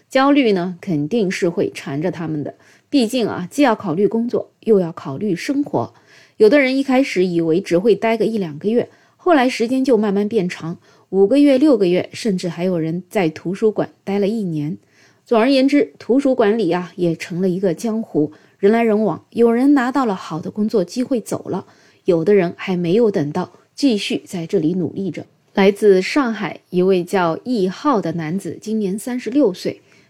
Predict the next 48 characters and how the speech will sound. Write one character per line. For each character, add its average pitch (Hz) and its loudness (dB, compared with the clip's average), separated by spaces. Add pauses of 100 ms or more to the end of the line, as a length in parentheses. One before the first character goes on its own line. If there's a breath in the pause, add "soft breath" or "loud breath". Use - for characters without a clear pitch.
他 208 -4
本 165 -2
身 262 0
学 190 0
的 220 0
是 220 2
物 220 0
流 190 0
管 190 -4
理 247 0
专 175 -8
业。 185 -8 (460 soft breath)
二 254 0
零 220 0
二 226 0
三 220 -2
年 196 0
七 254 -6
月 247 2
被 190 0
裁 170 -6
员 180 -2
之 214 -2
后 208 -2
呢， 156 -8
他 180 -10
首 175 -4
先 247 -4
想 - -10
到 202 0
的 175 0
就 180 0
是 175 -8 (280 soft breath)
，“我 190 2
到 233 0
底 185 -2
该 226 0
怎 - -6
么 - -6
办 247 -2
呢？ 160 -8 (400 soft breath)
我 262 2
得 254 4
去 262 -2
一 247 0
个 269 2
地 262 2
方， 240 -8